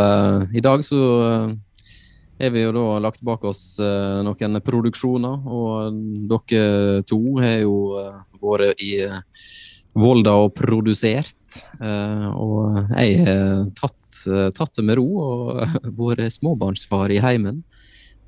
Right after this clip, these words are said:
Eh, jeg kikker litt da, jeg har sett på det du har streamet, Chris Håvard, og, eh, filmene du har produsert, eh, Torstein. For, eh, Torstein, du er, er jo mediesjef i X to,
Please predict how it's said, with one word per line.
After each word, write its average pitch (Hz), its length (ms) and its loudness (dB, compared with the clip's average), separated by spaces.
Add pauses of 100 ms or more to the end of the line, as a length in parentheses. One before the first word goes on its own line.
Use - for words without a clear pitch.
(140)
Eh, 101 180 -2
jeg 135 220 0
kikker 147 100 0
litt - 180 -2 (100)
da, 123 80 -2 (200)
jeg 110 100 -10
har 107 60 -6
sett - 280 -4
på 104 100 0
det 98 300 2
du 104 140 0
har 92 360 -2
streamet, 95 640 -2
Chris 92 160 -4
Håvard, 90 420 -2
og, 92 320 -2
eh, 92 140 -2 (500)
filmene 110 580 2
du 107 140 0
har 95 80 0
produsert, 90 560 -6 (140)
eh, 95 140 0
Torstein. 101 520 -2
For, 101 260 -8
eh, 98 640 -2
Torstein, 127 380 2
du 139 100 4
er, 123 500 0
er 135 100 -4
jo 123 200 0
mediesjef 117 800 -2
i 104 60 -4
X - 180 -6
to, 123 200 2